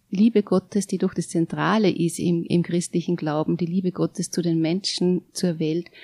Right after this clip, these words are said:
auch zu leben und das wirklich auf die Erde zu bringen, ganz ins Hier und Heute, so dass mehr Liebe in die Welt kommt. Kirche,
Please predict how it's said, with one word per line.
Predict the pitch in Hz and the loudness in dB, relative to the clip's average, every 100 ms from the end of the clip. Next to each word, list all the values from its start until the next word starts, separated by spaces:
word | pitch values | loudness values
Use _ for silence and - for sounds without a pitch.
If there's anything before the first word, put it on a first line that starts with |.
| - | -6
auch | - | -6
zu | - 170 | 0 0
leben | 151 151 - 170 | 2 2 2 2
und | 156 - | 0 -2
das | 156 - _ _ _ | -4 -8 _ _ _
wirklich | 165 185 180 | -4 -4 -2
auf | 165 | -2
die | 156 - | -2 0
Erde | 160 175 165 | 2 2 0
zu | - | -2
bringen, | 143 - 147 143 143 139 - _ | -4 -4 -4 -2 -4 -6 -10 _
ganz | - 170 175 | 0 2 4
ins | 170 | 2
Hier | - 180 175 | 0 0 2
und | 160 - | 0 0
Heute, | - - - 147 | -2 -2 -2 -2
so | 147 | 0
dass | 151 - | -2 0
mehr | 156 151 | 0 0
Liebe | 165 175 165 | 0 0 2
in | 151 | 2
die | 151 | 2
Welt | 139 - - | 0 -2 -8
kommt. | - 151 151 - _ _ _ _ _ _ _ _ _ - | -8 -4 -4 -8 _ _ _ _ _ _ _ _ _ -10
Kirche, | - 180 - 170 | -6 -4 0 0